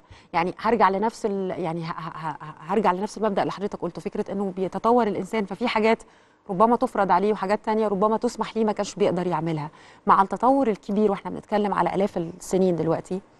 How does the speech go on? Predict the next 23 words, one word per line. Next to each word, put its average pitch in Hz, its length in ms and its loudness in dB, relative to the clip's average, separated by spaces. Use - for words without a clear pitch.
بقى 185 160 2
في 247 240 6
أشياء 262 340 4
أخرى 240 300 4
الإنسان 208 440 0
كان 214 160 0
ممكن 233 260 2
يعملها 226 320 2
ما 226 60 2
بقاش 196 260 2
يقدر 208 220 0
يعملها، 190 400 2
لأنه 233 220 2
بقى 202 140 4
في 262 360 0
حاجات 214 460 0
جديدة 208 320 4
بتسهل 202 400 0
عليه 196 240 4
القصة - 340 -6
كلها. 170 380 0
في 233 180 4
حاجات 214 300 4